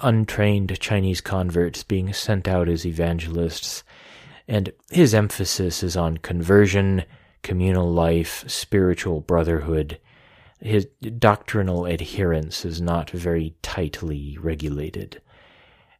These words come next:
Uh, so something like ancestor worship or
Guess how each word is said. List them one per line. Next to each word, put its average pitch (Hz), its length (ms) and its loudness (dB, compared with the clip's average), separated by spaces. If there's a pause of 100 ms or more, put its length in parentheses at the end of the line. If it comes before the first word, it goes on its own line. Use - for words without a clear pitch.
Uh, 104 240 -10
so 110 160 -2
something 113 360 2
like 90 300 -2
ancestor 104 640 0
worship 90 640 0
or 82 460 0